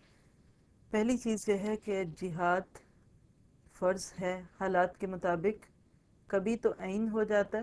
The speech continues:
یعنی جب سر، سر عام کو دشمن مسلمانوں پہ آ جائے، خدا نخواستہ کسی مسلمان ملک کا نام لیں، دشمن اس پہ آ جائے، یا جہاں کوئی آتا ہے، ڈکلیئر کرتا ہے کہ ہم فلان مسلمان ملک پہ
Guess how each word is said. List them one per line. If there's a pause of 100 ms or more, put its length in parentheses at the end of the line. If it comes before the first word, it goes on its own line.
(140)
یعنی
جب
سر،
سر
عام
کو
دشمن
مسلمانوں
پہ
آ
جائے، (100)
خدا
نخواستہ (100)
کسی
مسلمان
ملک
کا
نام
لیں، (1080)
دشمن
اس
پہ
آ
جائے، (500)
یا
جہاں
کوئی
آتا
ہے، (960)
ڈکلیئر
کرتا
ہے
کہ
ہم
فلان
مسلمان
ملک
پہ